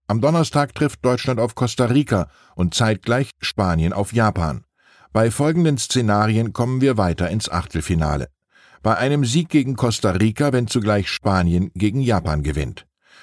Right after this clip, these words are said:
Bei einem Sieg gegen Costa Rica mit mindestens zwei Toren Unterschied, wenn Spanien und Japan unentschieden spielen.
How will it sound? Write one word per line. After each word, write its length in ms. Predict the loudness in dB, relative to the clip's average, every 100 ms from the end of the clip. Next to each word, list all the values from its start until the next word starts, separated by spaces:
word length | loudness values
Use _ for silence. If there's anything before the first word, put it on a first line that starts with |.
| _
Bei 100 | -2
einem 240 | 2 2
Sieg 220 | 2 0 0
gegen 260 | -2 0
Costa 320 | -2 -2 0
Rica 340 | 2 2 2 0
mit 160 | 0
mindestens 540 | 0 0 0 -2 -4 -4
zwei 300 | -2 0 0
Toren 320 | 0 0 0
Unterschied, 680 | 0 0 0 0 -2 -2 0
wenn 180 | 0
Spanien 560 | -2 -4 -2 2 2 0
und 160 | -2 -2
Japan 380 | -2 0 -2
unentschieden 640 | 0 0 0 -2 -2 -4 -4
spielen. 480 | -4 -4 -4 -6